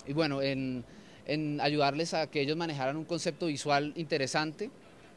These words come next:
Y luego empecé a desarrollar mis propios proyectos. Estos son los proyectos que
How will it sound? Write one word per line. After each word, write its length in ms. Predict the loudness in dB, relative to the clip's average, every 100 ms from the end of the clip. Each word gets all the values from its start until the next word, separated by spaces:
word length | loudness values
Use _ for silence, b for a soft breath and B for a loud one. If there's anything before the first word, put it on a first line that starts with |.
| -20 B B B B B B -20 -18 -20 -20 -20 -18 -20 -6
Y 120 | 0 4
luego 380 | 4 4 0 0
empecé 600 | -4 -2 -2 -2 0 0 4
a 120 | 2
desarrollar 400 | 4 2 2 2
mis 160 | -2
propios 520 | 2 2 4 0 -2 -10 0
proyectos. 680 | 4 6 4 2 -12 -12 -16 4
Estos 280 | 4 4 -2
son 120 | 0
los 120 | -2
proyectos 680 | 0 2 2 2 -4 -4 -10 B B B B -16 4
que 540 | 8 8 8 8 6